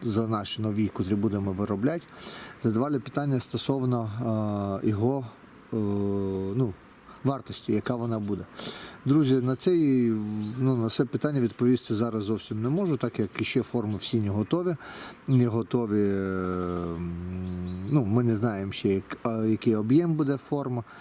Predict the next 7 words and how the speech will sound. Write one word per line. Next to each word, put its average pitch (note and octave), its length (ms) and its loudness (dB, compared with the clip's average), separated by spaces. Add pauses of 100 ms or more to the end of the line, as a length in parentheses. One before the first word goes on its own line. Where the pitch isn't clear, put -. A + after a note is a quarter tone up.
(160)
для G#2 140 4
того, A#2 220 2
щоб G2 300 -2
вирахувати, F#2+ 800 -2 (480)
е, G#2 260 -2
кількість, - 540 0 (1080)
е, F#2 40 -8